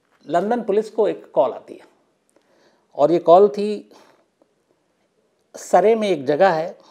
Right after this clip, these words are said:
रिचमंड, रिचमंड इलाके से सरे में एक कॉल और बताया गया कि यहाँ पे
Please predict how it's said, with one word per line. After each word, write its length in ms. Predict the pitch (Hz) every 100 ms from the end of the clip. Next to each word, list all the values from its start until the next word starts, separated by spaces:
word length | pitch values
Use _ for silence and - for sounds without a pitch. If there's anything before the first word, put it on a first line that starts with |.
| _ _ _ -
रिचमंड, 600 | 165 185 151 107 95 - _ _ _ _ _ _ _
रिचमंड 480 | 139 180 - 214 240
इलाके 340 | 196 143 - 147
से 240 | 160 - _ _ _ -
सरे 300 | - 160 165
में 160 | 123 - _ _ _ _ -
एक 180 | 147 -
कॉल 280 | 151 165 - _ _ _ _ _ _ _ _ _ -
और 80 | 143
बताया 280 | 151 165 185
गया 180 | 190
कि 140 | 190 185
यहाँ 340 | 151 143 185
पे 100 | 196